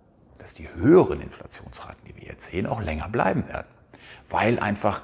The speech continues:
so viele verschiedene Bereiche betroffen sind. Ich gebe euch nur ein Beispiel, das sind die Containerpreise. Also ein Standardcontainer, der weltweit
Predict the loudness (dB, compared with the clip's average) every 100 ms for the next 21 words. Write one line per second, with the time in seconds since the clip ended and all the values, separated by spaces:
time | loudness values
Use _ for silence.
0 | -8 -4 2 6 6 4 -10 -6 -2 0
1 | -2 -4 -8 -6 -6 -6 -6 -8 -12 -20
2 | -10 -8 -6 -6 -6 -10 -12 -12 -10 0
3 | 4 4 4 0 -8 -14 -20 -20 -20 -20
4 | -20 -20 -20 -12 2 6 8 8 4 4
5 | 2 0 0 2 2 0 -2 0 -2 -2
6 | -6 -8 -4 -4 -4 -8 0 2 2 -2
7 | -4 -6 -8 -12 -16 -18 _ _ _ -20
8 | -20 -20 -20 -10 2 4 4 0 -2 -2
9 | 0 2 4 4 4 0 -2 -2 -4 -2
10 | -2 -4 -8 -8 -4 -4 -4 -8 -6 -6
11 | -6 -10